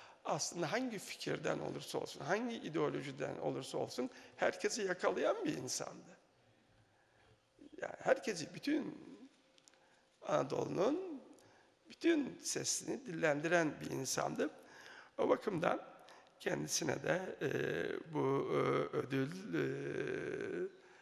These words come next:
e, verildi ve bu işte ailesi olarak sizler almış oldunuz.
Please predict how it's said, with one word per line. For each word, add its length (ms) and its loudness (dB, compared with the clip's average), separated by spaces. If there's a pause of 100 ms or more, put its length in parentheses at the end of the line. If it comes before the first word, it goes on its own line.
(460)
e, 60 -6 (2250)
verildi 840 -6
ve 240 -6 (180)
bu 260 -10
işte 220 -8
ailesi 560 -4
olarak 300 -6 (640)
sizler 440 -2 (440)
almış 400 0
oldunuz. 480 0